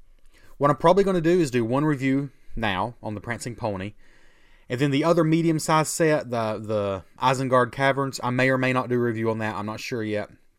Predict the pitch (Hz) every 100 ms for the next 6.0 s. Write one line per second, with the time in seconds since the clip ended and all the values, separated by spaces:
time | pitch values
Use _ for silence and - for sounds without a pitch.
0 | _ _ _ _ _ _ - - - -
1 | - - 135 135 - 190 220 233 196 170
2 | 143 139 123 127 120 110 117 156 170 170
3 | - 139 139 123 120 - 110 92 - 82
4 | - - 117 107 107 101 - 95 85 82
5 | 92 117 107 92 127 180 - 202 208